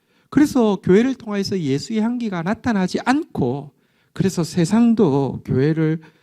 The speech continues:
조롱하고 비방하는 이유입니다. 교회에서 능력이 안 나타나서, 승리가 안 나타나서가 아닙니다. 교회만큼 돈 많은 데가 어디 있으며,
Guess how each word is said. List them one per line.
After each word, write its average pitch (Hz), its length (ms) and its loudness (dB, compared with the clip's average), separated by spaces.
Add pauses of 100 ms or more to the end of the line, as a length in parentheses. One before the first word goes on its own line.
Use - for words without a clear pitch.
(180)
조롱하고 165 600 4
비방하는 139 560 -2
이유입니다. 127 680 -6 (340)
교회에서 190 500 4
능력이 233 380 4
안 151 160 0
나타나서, 202 480 -2
승리가 214 500 0
안 208 120 2
나타나서가 214 600 -2
아닙니다. 190 460 0 (560)
교회만큼 302 540 8
돈 233 180 10
많은 233 360 4
데가 233 260 0
어디 143 180 2
있으며, 175 640 0